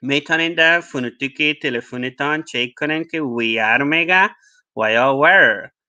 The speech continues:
خب، in American English we say any place. Do you know any place? آیا شما کدام جایی را مش-، می‌فهمین، مشنا-، بلد هستین؟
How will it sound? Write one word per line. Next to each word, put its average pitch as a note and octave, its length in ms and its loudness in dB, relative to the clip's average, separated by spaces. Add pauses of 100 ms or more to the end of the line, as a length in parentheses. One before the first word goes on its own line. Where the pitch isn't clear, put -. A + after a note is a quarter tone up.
(380)
خب، C#3 200 0 (200)
in C3 80 -2
American F#3+ 520 2
English G3 420 -2
we E3+ 160 -4
say F3 380 -4
any F#3 160 -2
place. E3+ 640 -4 (340)
Do B2+ 80 -4
you D#3+ 140 2
know F#3 280 -2 (100)
any D#3 200 0 (120)
place? D#3 340 0 (240)
آیا C3+ 180 0
شما D3 380 -4
کدام B2 240 -6
جایی B2+ 240 -2
را C3+ 280 0
مش-، C#3+ 380 -6
می‌فهمین، C3 920 -4 (100)
مشنا-، B2+ 400 -6 (300)
بلد B2+ 300 4
هستین؟ E3 640 0